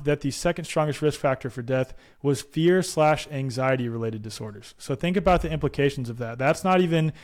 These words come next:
people who are just in a perpetual state of fear or anxiety, wound up in the hospital, wound up being thrown on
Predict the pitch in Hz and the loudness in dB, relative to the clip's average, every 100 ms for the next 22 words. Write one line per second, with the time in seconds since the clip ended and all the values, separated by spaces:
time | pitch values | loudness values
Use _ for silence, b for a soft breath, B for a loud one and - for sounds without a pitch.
0 | B B B - - 170 156 143 143 147 | B B B -4 0 2 2 2 2 2
1 | 131 135 139 151 170 - 139 143 143 139 | 2 -4 -2 -2 0 -2 -2 0 0 -2
2 | 131 - 135 135 127 - 135 131 131 131 | -4 0 0 0 -2 -2 0 2 0 -4
3 | 127 127 127 120 127 127 127 127 139 143 | -4 -2 -4 -2 0 0 -2 -2 0 -2
4 | 143 127 131 127 - 127 120 127 131 120 | -4 -4 -4 -4 -4 -4 -2 -2 -4 -4
5 | 127 123 131 127 131 127 | -6 -4 -4 -2 -2 -2